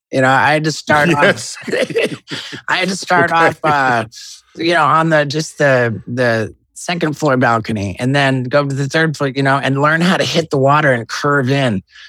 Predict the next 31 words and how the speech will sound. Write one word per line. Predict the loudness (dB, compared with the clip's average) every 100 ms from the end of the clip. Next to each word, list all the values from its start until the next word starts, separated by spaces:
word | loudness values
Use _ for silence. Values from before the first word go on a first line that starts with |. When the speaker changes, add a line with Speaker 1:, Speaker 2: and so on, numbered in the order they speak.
| _
Speaker 1:
So | -6 2 2 2
that's | -2 -2 0
one | 2 2
example. | 0 -2 -2 -2 -2 -4 -6 -14 -4
Speaker 2:
Well, | -4 0
that's | 2
a | 2 2
very | 2 0
important | 0 -2 -2 0
revelation. | 2 2 -2 -2 0
What | -2 -2
you're | -6 -6
sa-, | -6 -8 -8 -4
what | -6 -4
you're | -8
telling | -4 -2 -2 -2
us, | -8 -12 -16 _ _ _ _
and | 0 0 0
thank | -2 -2 -2
you |
for | 0 0 0
even | -2 -2 0
admitting | 0 2 2 2 0
this, | -4 -6 -8 _ _ _ _
is | -2 0
that | 0 0 _ _ -10
you | -4
have | 0 0 2
made | 2 2 2 0 0
your | -2
stunts | -2 -6 0 0 0 -6 -12